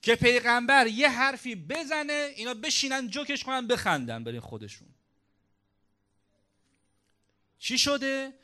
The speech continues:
پیغمبر ادعا کرده که از غیب اومده. بیا جمع بشیم، بخندیم یه خورده. حالا خنده های اون زمانشون متفاوته دیگه. "این دیوونه است." <laughs> چند نفر خندیدن. "این چشه؟" نمیدونم چی. مسخره بازی های در می آوردن.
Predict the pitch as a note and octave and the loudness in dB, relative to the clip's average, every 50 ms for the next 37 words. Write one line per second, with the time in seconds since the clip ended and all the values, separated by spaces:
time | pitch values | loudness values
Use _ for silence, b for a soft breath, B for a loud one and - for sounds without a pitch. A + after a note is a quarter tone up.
0 | b b b - D3+ D3+ D3 D3 C#3+ C#3+ D3 F3 F#3+ G3+ F#3 C3+ A#2+ C#3+ C#3 D3 | b b b -8 -6 -6 -6 -6 -8 -8 -8 -8 -8 -8 -10 -10 -10 -10 -8 -6
1 | F3+ G3 F3+ - F3 D#3 D#3 D3 D#3+ E3 - F#3+ D3 C#3+ C3 - - F3 F3 D#3+ | -8 -8 -10 -10 -10 -10 -8 -10 -8 -8 -6 -4 -4 -6 -6 -8 -8 -10 -8 -8
2 | D3 C#3+ C3 A#2 A2 A2 G#2+ G#2 b b b b _ C#3+ F3 G3+ F#3 E3 F3+ F#3 | -10 -10 -10 -10 -10 -12 -14 -16 b b b b _ -8 -6 -6 -6 -8 -10 -10
3 | G3 G#3 G3+ G#3+ - - G3+ G3+ F#3+ b b b b _ F#3+ F#3+ - G3+ G3 G3 | -10 -10 -14 -16 -18 -16 -18 -20 -20 b b b b _ -12 -10 -8 -8 -8 -8
4 | G3 F#3+ G#3 G3 G3+ G3+ - G#3 G3 F#3+ G3+ G#3 F3+ E3+ G#3 G3+ - F#3+ F3 F3 | -8 -12 -14 -14 -14 -14 -12 -12 -12 -10 -10 -10 -8 -10 -10 -8 -6 -8 -8 -6
5 | E3+ F3 F#3+ G#3 G#3 G3+ F#3 F3 F#3 E3+ F#3+ G#3+ G3+ A#3 A3 G#3 - G3 F3+ - | -6 -6 -6 -6 -8 -8 -8 -8 -8 -8 -8 -10 -10 -12 -12 -10 -8 -10 -8 -6
6 | F#3 F3 F#3 A#3 B3+ B3 B3 A3 G#3+ G3+ F#3 G3 - B B B _ G3+ F#3 D3 | -6 -6 -6 -6 -8 -8 -10 -12 -12 -10 -10 -10 -10 B B B _ -14 -14 -14
7 | C3+ C3+ C#3 C3+ C#3 D3 D3+ E3+ E3+ E3 E3 - - A3 G3+ - _ G#3 - - | -12 -12 -12 -10 -8 -8 -8 -6 -6 -6 -8 -10 -16 -18 -18 -20 _ -20 -20 -18
8 | F3+ E3+ E3 E3 D3+ C#3+ - B2 A#2 A#2 A2+ A#2 A2 G2+ F#2+ - _ _ _ _ | -18 -18 -16 -16 -18 -18 -18 -20 -20 -20 -20 -20 -20 -20 -20 -20 _ _ _ _
9 | _ _ _ _ _ _ _ A3 A#3 - - - A#3+ B3 - - G#3 G#3 G#3+ G#3+ | _ _ _ _ _ _ _ -20 -16 -16 -12 -12 -10 -10 -8 -8 -8 -8 -8 -10
10 | G#3+ G#3 G3+ G3 - - - - F4+ F#4+ F4+ _ - - - - - - C4 C4 | -12 -12 -12 -12 -14 -16 -16 -16 -20 -20 -20 _ -16 -14 -12 -12 -10 -10 -10 -10
11 | C4 A#3+ B3+ B3 B3 A3 B3 C4+ C4+ A3+ C4 C4 C4 C4 B3+ C4 C4 B3+ C4 C4 | -8 -8 -8 -8 -8 -8 -10 -12 -10 -8 -8 -8 -6 -8 -10 -10 -10 -10 -10 -12
12 | C4 B3+ C4+ C4+ | -10 -10 -10 -10